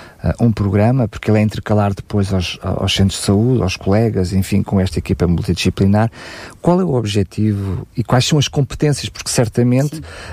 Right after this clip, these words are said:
Speaker 1: ah, depois, ah, muito da operacionalidade de todo este projeto passa pelas unidades de saúde,
Speaker 2: Sim,
Speaker 1: não é?
Speaker 2: sim.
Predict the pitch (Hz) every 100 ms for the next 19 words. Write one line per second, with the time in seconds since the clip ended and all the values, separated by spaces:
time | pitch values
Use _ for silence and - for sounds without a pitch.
0 | - 135 135 135 113 143 151 95 - -
1 | 127 123 117 110 - - 147 147 170 175
2 | 147 - 123 120 123 120 - 120 123 113
3 | 107 - 113 113 107 - 113 117 123 -
4 | 135 135 170 - 127 101 90 92 - -
5 | 135 123 113 104 95 - - - 147